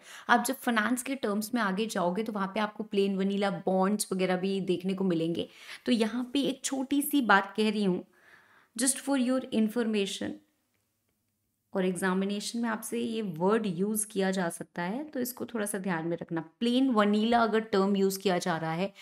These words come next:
so that represents your normal or similar voting rights, ठीक है। ओके, फाइन मैम। तो जो प्रेफरेंस नहीं है वो इक्विटी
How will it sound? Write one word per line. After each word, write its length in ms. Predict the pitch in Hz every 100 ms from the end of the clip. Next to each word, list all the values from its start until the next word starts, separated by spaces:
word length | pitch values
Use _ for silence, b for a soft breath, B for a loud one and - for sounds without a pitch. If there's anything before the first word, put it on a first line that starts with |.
| B
so 120 | - 196
that 220 | 185 185 185
represents 560 | 185 175 180 180 180
your 160 | 240 294 B B B 175
normal 520 | 175 175 180 190 220
or 280 | 220 - 175 - -
similar 400 | 190 185 180 190 190 - 165
voting 360 | 165 165 165 165 - -
rights, 600 | 202 - - - - - - _ -
ठीक 140 | 208
है। 80 | 143 - _ _ _ _ _ _ _ _ _ _ -
ओके, 220 | 170 -
फाइन 340 | 147 - 127 123
मैम। 240 | - - - b b b b b b _ _ _ _ _ _ -
तो 80 | 302
जो 160 | 349
प्रेफरेंस 640 | 370 349 330 349 370 370 311
नहीं 300 | 311 294 277
है 240 | 254 262
वो 460 | 247 196 214 - -
इक्विटी 440 | 185 185 156 -